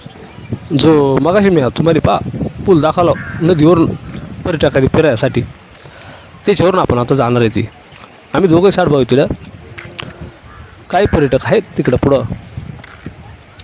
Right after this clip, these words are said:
चला, आता या, अ, सिमेंटचा पूल आहे मस्त. इकडं ना मित्रांनो, कधी कधी अशा शूटिंग येते ती, भरपूर शूटिंग येते ती हिंदी चित्रपटांच्या,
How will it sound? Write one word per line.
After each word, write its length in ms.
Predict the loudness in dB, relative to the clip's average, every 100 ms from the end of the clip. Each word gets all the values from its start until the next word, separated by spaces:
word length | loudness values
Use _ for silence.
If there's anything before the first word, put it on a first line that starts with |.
| -20 -20 -20 -20 -20 -20 -20 -20 -20 -20 -20 -20 -20 -20 -20 -20 -20 -10 0
चला, 180 | 0 2
आता 180 | 2
या, 240 | 2 2 0 -4 -8 0
अ, 160 | 2
सिमेंटचा 460 | 4 4 2 2 0
पूल 220 | 0 2
आहे 60 | 2
मस्त. 300 | 2 0 -2 -4 -8 -10 -10 -8 -10 -12 -16 -16 -12 -10 -10 -6 -6 -6 -6 -2
इकडं 280 | 0 2 4
ना 60 |
मित्रांनो, 440 | 2 2 4 2 0 0
कधी 140 | 0 2
कधी 160 | 4 2
अशा 160 | 2 2
शूटिंग 280 | 2 2 2
येते 200 | 2 0
ती, 140 | -2 -4 -10 -20 -20 -20 -20 -20 -8 -4
भरपूर 240 | -2 0
शूटिंग 280 | 0 2 2
येते 200 | 2 0
ती 80 | -2 -8 -14 -16 -14 -14 -14 -18 -18 -12 -12 -12 -18 -14 -4
हिंदी 180 | 0 2
चित्रपटांच्या, 720 | 0 0 0 0 -2 -2